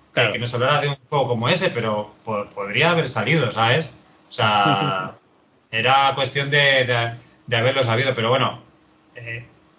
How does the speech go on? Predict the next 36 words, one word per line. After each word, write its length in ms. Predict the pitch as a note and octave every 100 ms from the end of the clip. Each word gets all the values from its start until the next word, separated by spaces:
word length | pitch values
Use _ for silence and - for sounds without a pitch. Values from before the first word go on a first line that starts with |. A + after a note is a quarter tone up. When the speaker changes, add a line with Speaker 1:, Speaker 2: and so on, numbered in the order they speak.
| _
Speaker 1:
de-, 220 | B2 C3+ -
teniendo 300 | C#3+ D3+ E3
en 60 | D#3+
cuenta 200 | E3 D#3+
de 100 | D#3+
que 100 | D#3+
el 100 | D#3
P 120 | D#3
C 120 | D3
Mus 180 | D3+ C3+
es 120 | B2+
el 80 | C3+
que 80 | C3+
más 280 | C3+ C3 -
éxito 360 | D3 - C3 B2+
tuvo 380 | D3+ A#2 - - - _
y 80 | A#2
los 140 | A#2
demás 340 | A2 A2+ C#3+ C#3
fueron 280 | B2 B2+ C#3
un 80 |
poco 240 | B2+ C3+ C3+
decreciendo, 760 | B2+ C3 B2 D3 C#3 C#3 - - _ _ _ _ -
pues 140 | B2+
si 80 | C3
hubiéramos 360 | C#3 D#3 E3 D#3+
sacado 1160 | D#3+ D#3+ D#3+ D#3+ D#3 D#3 D3+ D3+ D3 D3 D#3+ _ _ _ _ -
el 200 | C#3+ B2
P 140 | D3
C 100 | D3
Guiñote, 400 | C#3+ C#3+ D3+ E3+
pues 360 | D3 C3+ B2+ B2+
no 140 | D3+
sé 200 | D3+ E3+
yo, 160 | E3 D3+
¿eh? 360 | C#3 C#3+ C3